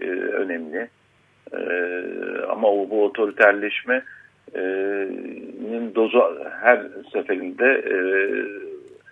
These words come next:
bütün toplumsal muhalefet üzerine kendini gösteriyor. E, ayrıca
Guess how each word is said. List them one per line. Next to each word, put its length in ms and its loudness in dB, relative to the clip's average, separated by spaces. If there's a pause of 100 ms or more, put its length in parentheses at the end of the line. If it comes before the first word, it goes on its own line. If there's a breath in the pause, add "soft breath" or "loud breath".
(240 soft breath)
bütün 380 -4
toplumsal 600 2
muhalefet 560 6
üzerine 400 -4 (240)
kendini 400 -6
gösteriyor. 600 -4 (720 loud breath)
E, 80 -2 (560)
ayrıca 580 6